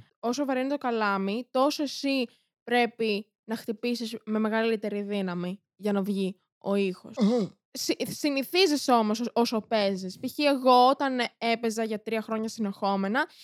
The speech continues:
Speaker 1: είχα συνηθίσει το τριάρι στον τρίτο χρόνο. Τώρα, επειδή είχα ένα χρόνο κενό, τώρα που άρχισα ξανά, το τριάρι μου είναι λίγο βαρύ. Με, με κουράζει περισσότερο, οπότε άρχισα ξανά με δυόμισάρι.
Speaker 2: Βάζεις ποτέ γεύση πάνω στο καλάμι;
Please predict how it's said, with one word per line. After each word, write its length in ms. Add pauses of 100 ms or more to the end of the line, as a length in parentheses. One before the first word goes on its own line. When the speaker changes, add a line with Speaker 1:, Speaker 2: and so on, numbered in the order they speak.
(100)
Speaker 1:
είχα 200
συνηθίσει 420
το 120
τριάρι 520
στον 180
τρίτο 260
χρόνο. 500
Τώρα, 400 (140)
επειδή 260
είχα 200
ένα 160
χρόνο 320
κενό, 420
τώρα 340
που 100
άρχισα 260
ξανά, 520 (100)
το 480
τριάρι 340
μου 100
είναι 140
λίγο 240
βαρύ. 520
Με, 220
με 120
κουράζει 400
περισσότερο, 640
οπότε 320
άρχισα 320
ξανά 240
με 100
δυόμισάρι. 800
Speaker 2:
Βάζεις 340
ποτέ 240
γεύση 580
πάνω 320
στο 160
καλάμι; 560